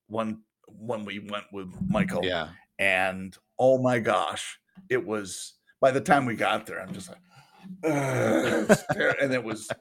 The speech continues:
Speaker 2: <laughs>
Speaker 1: stiflingly hot because I, and I think I've told you this before, I am so cheap. I had to get the best deal on the hotel room,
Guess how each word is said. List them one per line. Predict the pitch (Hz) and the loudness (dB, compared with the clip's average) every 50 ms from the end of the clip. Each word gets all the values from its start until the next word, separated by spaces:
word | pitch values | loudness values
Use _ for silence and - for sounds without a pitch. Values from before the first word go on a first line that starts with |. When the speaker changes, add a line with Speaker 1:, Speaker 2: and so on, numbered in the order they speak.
| _ - | _ -12
Speaker 2:
<laughs> | 101 - _ - | -12 -12 _ -8
Speaker 1:
stiflingly | - - 160 156 165 160 - 139 143 139 135 127 127 127 120 107 | -6 6 10 12 12 12 10 4 4 4 2 0 -2 -2 0 0
hot | 107 101 98 110 110 - | 0 0 0 -2 -4 -6
because | - 113 110 - 113 107 98 - _ - - - - _ _ - | -8 -8 -4 -2 -2 -2 -4 -6 _ -20 -20 -20 -20 _ _ 0
I, | 120 123 123 | 2 2 2
and | - 113 113 110 | 2 0 0 0
I | 107 | 0
think | 110 117 101 | 0 -2 -2
I've | 98 90 - | -2 -6 -6
told | - 120 117 110 - 92 | 0 0 0 0 0 -4
you | - 90 | -8 -8
this | 92 95 - | -8 -10 -10
before, | - 95 92 - - 95 92 76 - | -12 -14 -14 -8 -6 -6 -6 -4 -2
I | 95 110 | 0 0
am | 107 104 98 | 0 0 -4
so | - - 127 123 120 | -6 -2 -2 -2 -2
cheap. | - - - - 135 123 90 - - - _ - - - _ - | -2 -4 -2 -2 0 -2 -2 -6 -14 -20 _ -20 -20 -20 _ -2
I | 95 117 | -2 -2
had | 117 110 113 113 110 95 | 0 2 0 0 0 0
to | 113 | -2
get | - - 123 110 113 - | -2 0 -2 -2 -2 -2
the | 107 | -10
best | 92 - - 127 120 117 - 139 | -10 0 2 2 2 2 -2 -6
deal | 127 123 127 127 123 120 | -4 -2 0 0 0 0
on | 110 110 | -2 -2
the | 110 104 | -6 -4
hotel | 107 110 107 - 117 123 135 135 | -4 -4 -4 -2 4 6 6 6
room, | 110 98 98 98 - | 6 2 -8 -10 -12